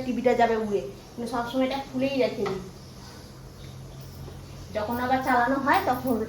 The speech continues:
রাখা হয়। আজকে তো গাছটা বাইরে আছে, তো এরা গাছের গোড়ায় বসে থাকে।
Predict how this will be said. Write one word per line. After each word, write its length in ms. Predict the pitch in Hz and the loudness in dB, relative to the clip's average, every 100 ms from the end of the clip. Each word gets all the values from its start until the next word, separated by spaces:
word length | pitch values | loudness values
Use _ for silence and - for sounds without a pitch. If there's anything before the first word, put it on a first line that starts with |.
| - - - | -6 -14 -2
রাখা 260 | 196 180 | 0 0
হয়। 200 | 196 185 180 - - - - - | -2 -6 -8 -10 -12 -10 -10 -6
আজকে 200 | 208 220 | -4 2
তো 80 | 247 | 6
গাছটা 340 | 254 233 262 | 6 6 4
বাইরে 360 | 233 233 240 262 | 4 4 6 6
আছে, 280 | 262 262 392 440 - - - - | 6 4 0 -4 -8 -12 -12 -2
তো 200 | 254 - | -2 0
এরা 180 | 233 247 | 2 4
গাছের 340 | 202 - 254 | 4 4 6
গোড়ায় 240 | 254 254 | 8 8
বসে 220 | 220 208 202 | 6 0 -6
থাকে। 280 | 190 190 | -8 -8